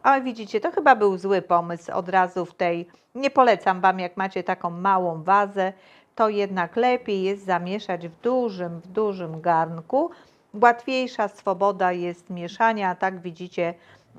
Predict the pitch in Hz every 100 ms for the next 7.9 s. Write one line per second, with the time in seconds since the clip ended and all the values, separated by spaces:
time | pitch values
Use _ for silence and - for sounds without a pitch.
0 | 196 196 196 190 180 170 160 160 226 233
1 | 208 208 - _ _ _ _ _ _ _
2 | _ _ - 170 196 180 160 170 160 156
3 | 214 _ _ _ _ _ 185 202 185 170
4 | 165 165 165 262 - _ _ _ _ _
5 | _ _ _ _ _ _ _ _ _ _
6 | _ _ _ 160 156 156 165 226 320 _
7 | _ _ _ - 185 - 165 165 -